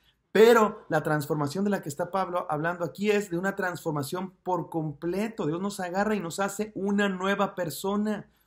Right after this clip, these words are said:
una nueva naturaleza. Ya no somos la mona que se viste de seda, ya no somos el,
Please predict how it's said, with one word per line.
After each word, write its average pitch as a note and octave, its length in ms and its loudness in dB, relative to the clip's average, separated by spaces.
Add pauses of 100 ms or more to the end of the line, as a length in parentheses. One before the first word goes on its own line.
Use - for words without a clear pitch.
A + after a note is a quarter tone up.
(100)
una F3+ 240 -2
nueva F#3+ 320 4
naturaleza. E3+ 800 0
Ya D#3 100 0
no F#3 100 -4
somos F#3+ 360 -2
la D#3+ 100 -2
mona G#3 340 0
que E3 100 -14
se D#3 120 -6
viste D3+ 260 -6
de D3 120 0
seda, C#3+ 360 -2 (320)
ya D3+ 140 2
no E3+ 80 0
somos F3 520 -2 (280)
el, C#3 320 -2